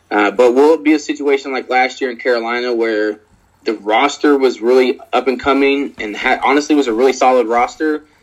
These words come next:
but he just couldn't execute and make that team better because he's just not that kind of guy?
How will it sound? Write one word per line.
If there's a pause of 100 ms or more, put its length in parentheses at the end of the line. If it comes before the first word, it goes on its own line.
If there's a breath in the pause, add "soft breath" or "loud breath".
(180 soft breath)
but
he
just
couldn't
execute
and
make
that
team
better
because
he's
just
not
that
kind
of
guy?